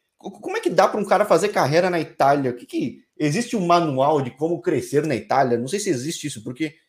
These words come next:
é tanto time, é tanta divisão. Quão diferentes são as divisões? Que eu já vi gente falando,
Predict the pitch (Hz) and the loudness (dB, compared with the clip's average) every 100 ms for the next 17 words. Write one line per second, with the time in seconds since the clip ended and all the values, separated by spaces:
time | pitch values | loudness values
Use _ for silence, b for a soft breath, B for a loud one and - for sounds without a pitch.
0 | _ - - 254 - - 175 156 127 127 | _ -8 0 0 0 -4 -2 -2 -2 -4
1 | 143 208 226 226 170 175 160 139 107 110 | -2 -2 0 0 0 -4 -6 -6 -6 -2
2 | 160 131 - _ _ _ - 240 - 196 | 0 -2 -6 _ _ _ -6 -6 -2 2
3 | 165 208 - 170 139 139 127 127 131 151 | 2 0 -2 -2 -2 -6 -4 -4 -4 0
4 | 165 165 185 185 180 180 165 | 0 0 -2 0 2 2 2